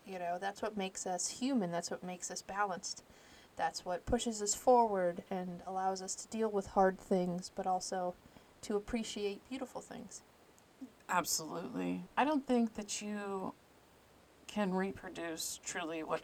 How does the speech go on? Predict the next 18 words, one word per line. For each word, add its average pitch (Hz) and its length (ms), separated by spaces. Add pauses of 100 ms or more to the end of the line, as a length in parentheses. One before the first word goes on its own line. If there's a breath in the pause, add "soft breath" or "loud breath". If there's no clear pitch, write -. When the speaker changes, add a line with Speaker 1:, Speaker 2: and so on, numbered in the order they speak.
Speaker 2:
what 170 200
a - 20
human 156 420
is. - 320
You 175 80
know, 165 100
like, 160 180
you - 60
can't - 260
reproduce 160 580
a - 80
personality 156 800
and 151 180
all 156 200
of 156 160
the - 80
things 160 400
within. 160 380